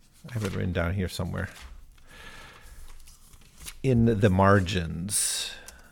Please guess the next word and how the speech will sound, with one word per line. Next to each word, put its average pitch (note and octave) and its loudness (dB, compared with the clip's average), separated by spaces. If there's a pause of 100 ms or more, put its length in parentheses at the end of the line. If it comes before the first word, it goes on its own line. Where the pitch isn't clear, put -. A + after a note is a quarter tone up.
(2000)
Britton. A#2+ 10